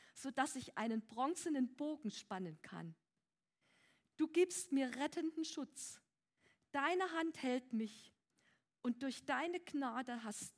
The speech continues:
du mich stark gemacht.“ Als er dann Goliath über Gott und über sein Volk lästern hört, steht ein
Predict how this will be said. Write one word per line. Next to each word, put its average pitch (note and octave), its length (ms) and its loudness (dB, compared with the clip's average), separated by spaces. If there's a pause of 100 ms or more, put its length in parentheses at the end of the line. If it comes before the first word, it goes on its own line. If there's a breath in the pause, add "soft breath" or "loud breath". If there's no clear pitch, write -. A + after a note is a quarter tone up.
du D4 340 2 (180)
mich C4 360 -2
stark A3+ 500 -4
gemacht.“ F#3+ 560 -6 (1900 soft breath)
Als C4 320 4
er B3+ 200 0
dann D#4+ 300 2 (580)
Goliath E4 720 2 (560)
über C4 240 2
Gott D#4 480 0 (800)
und A3+ 140 -2
über B3+ 180 -2
sein D#4+ 460 2
Volk A#3+ 560 0 (200)
lästern A3+ 800 0
hört, E3+ 380 -8 (760 soft breath)
steht - 420 -2
ein A#3+ 180 2